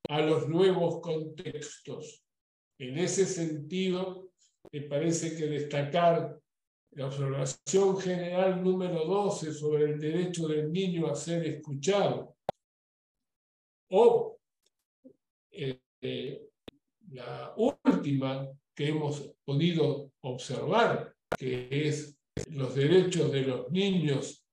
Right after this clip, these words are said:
en entornos digitales, nos están indicando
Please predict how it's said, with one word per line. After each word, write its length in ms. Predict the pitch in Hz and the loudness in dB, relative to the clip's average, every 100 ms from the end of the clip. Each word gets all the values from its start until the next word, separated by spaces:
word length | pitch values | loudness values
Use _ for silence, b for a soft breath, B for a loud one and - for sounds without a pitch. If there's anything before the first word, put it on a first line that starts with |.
| - | -6
en 200 | 170 147 | 2 4
entornos 760 | 139 135 135 170 180 170 143 143 | 4 0 2 4 4 2 0 0
digitales, 1040 | 165 180 147 165 160 156 165 170 - - _ _ _ _ | 0 -2 -4 -2 0 0 0 -2 -6 -16 _ _ _ _
nos 260 | 254 294 233 | -4 0 4
están 640 | 226 226 254 262 254 - - _ _ _ _ _ | 4 6 6 6 6 0 -12 _ _ _ _ _
indicando 1300 | - 220 226 220 226 226 226 226 226 220 220 220 - | -6 -2 2 2 2 4 6 6 6 6 4 4 -6